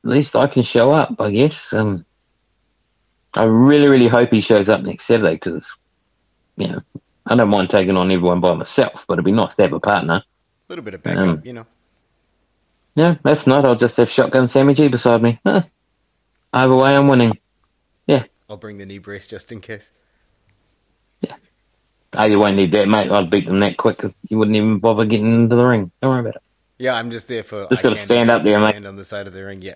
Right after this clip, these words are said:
Speaker 1: Yeah. Yeah. You keep, you keep the lady fans entertained. I'll beat the wrestlers up.
Speaker 2: <laughs> Well, I,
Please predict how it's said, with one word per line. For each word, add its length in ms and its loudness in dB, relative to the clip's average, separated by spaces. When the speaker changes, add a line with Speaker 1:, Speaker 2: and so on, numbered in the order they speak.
Speaker 1:
Yeah. 80 0
Yeah. 160 2
You 160 2
keep, 260 0
you 140 4
keep 220 2
the 100 4
lady 360 6
fans 400 0
entertained. 720 0
I'll 180 0
beat 220 -2
the 60 -8
wrestlers 380 -6
up. 120 -8
Speaker 2:
<laughs> 600 -8
Well, 260 -2
I, 240 -10